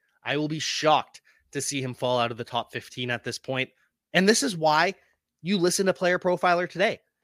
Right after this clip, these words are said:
because we adapt with new information. When stuff comes at us, we adapt, we react, we tell you what is happening based on what we know right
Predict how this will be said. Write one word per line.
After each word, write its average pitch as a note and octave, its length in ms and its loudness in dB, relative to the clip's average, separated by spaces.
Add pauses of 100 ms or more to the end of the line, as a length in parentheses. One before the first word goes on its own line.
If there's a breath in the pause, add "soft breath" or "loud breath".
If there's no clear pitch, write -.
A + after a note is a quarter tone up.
(200)
because E3+ 240 -2
we G3 160 2
adapt F3 600 -4
with F3+ 160 -4
new D#3+ 280 0
information. D#3 760 -4 (320)
When E3+ 180 -2
stuff - 340 -2
comes F#3+ 380 -2
at D3 160 6
us, G#2+ 240 -10 (340)
we D3+ 160 -6
adapt, D3+ 480 -4
we C#3 220 -10
react, C#3+ 480 -2
we D3+ 260 -8
tell D3+ 300 -4
you C#3+ 260 -4 (320)
what C#3 320 2
is D3+ 160 0
happening D3 560 4 (300)
based C#3+ 260 -4
on C#3+ 180 -2 (260)
what C#3 280 2
we D#3 220 -2
know C#3 360 -2 (340)
right C3+ 360 0